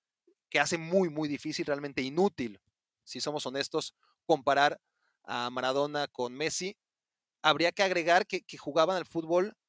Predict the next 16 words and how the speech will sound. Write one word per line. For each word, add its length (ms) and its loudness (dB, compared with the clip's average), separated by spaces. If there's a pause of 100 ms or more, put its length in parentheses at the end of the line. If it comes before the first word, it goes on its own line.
(420)
de 180 -4
manera 760 0
muy 160 -4
distinta, 540 -6 (240)
fantástica, 640 0 (880)
pero 220 -2
muy 280 -4
distinta, 540 -6
¿no? 220 -6
Eh, 200 -14 (800)
o 80 -14
sea, 120 2
para 160 4
poner 260 4
de 100 4
cabeza 760 4